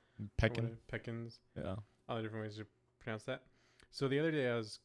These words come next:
Speaker 2: scrolling through, um, the, the Instagrams,
Speaker 1: <laughs>
Speaker 2: and I saw a guy cooking, right? And he was talking about all the ingredients. He was like, "You know, we're using some oregano." Only he didn't say oregano.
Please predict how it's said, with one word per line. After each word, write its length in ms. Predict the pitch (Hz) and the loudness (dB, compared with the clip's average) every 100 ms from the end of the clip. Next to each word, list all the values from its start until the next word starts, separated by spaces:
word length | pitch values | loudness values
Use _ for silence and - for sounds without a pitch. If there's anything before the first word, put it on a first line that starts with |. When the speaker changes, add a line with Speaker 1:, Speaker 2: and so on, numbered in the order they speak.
| - | -16
Speaker 2:
scrolling 420 | - 131 123 123 | -8 -2 0 -2
through, 540 | 123 117 117 113 110 - | -2 -2 0 -2 -6 -6
um, 420 | 123 113 110 107 101 _ _ _ _ _ _ | -4 -2 -4 -8 -12 _ _ _ _ _ _
the, 120 | 117 | 4
the 240 | 104 107 117 | 6 6 4
Instagrams, 480 | 135 113 113 110 104 107 - - - | 2 0 0 2 4 2 0 -4 -12
Speaker 1:
<laughs> 420 | - _ _ _ - | -20 _ _ _ 0
Speaker 2:
and 80 | |
I 40 | 120 | 0
saw 240 | 120 135 | 4 4
a 40 | 139 | 4
guy 480 | 139 127 123 123 - | 4 4 4 2 -2
cooking, 380 | - 175 113 101 - _ - | -2 -2 -2 -8 -12 _ -2
right? 220 | 117 185 | 0 0
And 0 | - - - - _ _ | -4 -20 -20 -20 _ _
he 40 | 123 | 2
was 80 | 113 | 4
talking 100 | 123 | 6
about 100 | 117 | 6
all 40 | |
the 80 | 113 120 | 6 4
ingredients. 420 | 113 135 113 104 | 2 2 0 0
He 60 | 107 | -2
was 100 | 107 | -2
like, 140 | 107 - _ _ _ | -2 -4 _ _ _
"You 80 | 127 | -4
know, 80 | 110 | -2
we're 120 | 107 | 0
using 300 | 110 113 110 | 0 0 -2
some 200 | 104 110 | -6 -6
oregano." 540 | 104 117 131 104 98 107 | 0 2 2 0 -4 -6
Only 140 | 117 98 | -4 -4
he 80 | 107 | -2
didn't 220 | 117 127 | 0 -2
say 140 | - 117 | 0 2
oregano. 360 | 104 110 101 | 2 2 -2